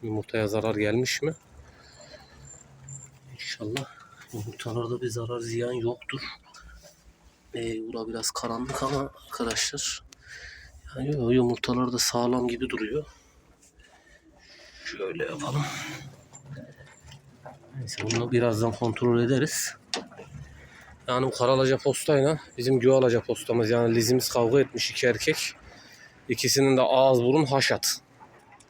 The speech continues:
İkisinin de ağız burun, e, gerçekten kötü olmuş.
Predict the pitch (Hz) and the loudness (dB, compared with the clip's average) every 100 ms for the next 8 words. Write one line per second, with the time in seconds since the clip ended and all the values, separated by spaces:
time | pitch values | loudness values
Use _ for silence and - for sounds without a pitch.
0 | _ _ _ _ _ _ _ - 117 113 | _ _ _ _ _ _ _ -10 -2 0
1 | - 120 117 117 120 107 104 123 135 131 | 2 2 4 4 4 2 2 0 0 2
2 | 113 110 110 110 117 - 104 110 101 120 | 4 4 2 2 2 0 -2 -4 -2 -2
3 | - 127 107 143 - - | 0 2 2 0 -2 -4